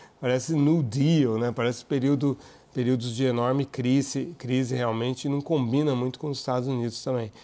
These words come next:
E, e, mas também de ajudar as famílias que estão com um bebê de um ano e tal, com deduções de impostos e assim por diante. Então, essa é a forma como ela tá tentando fazer frente a essa percepção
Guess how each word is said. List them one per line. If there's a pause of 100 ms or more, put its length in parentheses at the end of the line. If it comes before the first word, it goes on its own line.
(320)
E,
e,
mas
também
de
ajudar
as
famílias
que
estão
com
um
bebê
de
um
ano
e
tal,
com (420)
deduções
de
impostos
e
assim (340)
por
diante.
Então,
essa
é
a
forma
como
ela
tá
tentando (320)
fazer
frente
a
essa
percepção